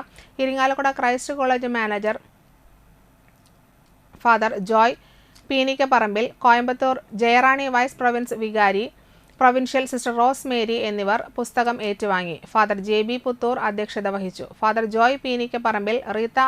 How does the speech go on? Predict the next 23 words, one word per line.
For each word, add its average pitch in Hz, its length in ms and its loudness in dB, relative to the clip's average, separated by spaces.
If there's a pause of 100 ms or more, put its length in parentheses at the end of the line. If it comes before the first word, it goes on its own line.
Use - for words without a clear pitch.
ആൻഡ്രൂസ് 226 420 -4
മാളിയേക്കലിനെ 196 640 -2
പൊന്നാടയണിയിച്ചു 214 840 -2
ഉപഹാരവും 202 600 0
നൽകി 190 240 -6 (100)
ആദരിച്ചു. 156 360 -14 (520)
പെരിങ്ങോട്ടുകര 240 580 2 (160)
പള്ളി 233 320 2
വികാരി 233 420 -2
ഫാദർ 214 300 2 (160)
ഡോക്ടർ 214 260 2 (200)
ജോൺ 220 280 2
മൂലൻ, 214 320 -2 (400)
കപ്പൽപ്പള്ളി 294 640 2
വികാരി 240 420 2
ഫാദർ 214 300 2 (160)
റോയ് 240 280 2
ജോസഫ് 247 380 -4
വടക്കൻ, 190 380 0 (400)
തൃശൂർ 285 360 0 (160)
ദേവമാതാ 269 560 2 (100)
പ്രൊവിൻസ് 240 460 -2
പ്രൊവിൻഷ്യൽ 220 560 -2